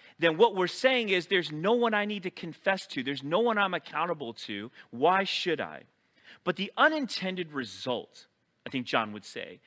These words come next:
is if there's no confession, then there can also be no forgiveness. And there's no cleansing. And then it shouldn't be any surprise when we wonder why our lives feel so dirty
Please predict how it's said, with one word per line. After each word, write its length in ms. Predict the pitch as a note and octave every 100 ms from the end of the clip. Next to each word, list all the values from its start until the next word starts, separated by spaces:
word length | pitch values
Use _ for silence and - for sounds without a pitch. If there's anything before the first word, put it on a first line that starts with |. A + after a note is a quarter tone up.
| _ _ -
is 220 | D3+ C3+
if 160 | F3 -
there's 240 | E3+ C#3+
no 220 | D3 A3
confession, 880 | C4 - G3+ - - F3+ - D4 C#4+
then 140 | A#3+ G#3
there 120 | F#3
can 160 | -
also 300 | E3 F3+ -
be 140 | E3+ E3+
no 200 | D3 C3+
forgiveness. 960 | - A#2 - A2+ F#2+ D#2+ D#2 - - _ _ _ _ _ _ _ _ _ _ _ _ -
And 100 | C#3
there's 180 | D3+ C#3+
no 120 | E3+
cleansing. 680 | E3 - D3+ C#3+ C#3 F#2+ D#2+ - _ _ _ _ _ _ _ _ _ _ - -
And 180 | F3 A3+
then 240 | B3+ A#3+
it 120 | G3+
shouldn't 320 | - C4+ A#3+ G3+
be 120 | G#3+
any 140 | G3+
surprise 880 | F3+ F3+ - - F#3+ D3+ C3 C3 - - -
when 220 | D#3 D3+
we 100 | D3
wonder 380 | C3 F3 D3+ C3
why 320 | A#2 E3 G#3
our 160 | D#3+
lives 600 | A#2+ B2 C#3 B2 A2 - -
feel 320 | - C#3 C3+
so 260 | - B2 G#2
dirty 560 | - A2+ G2 E2 -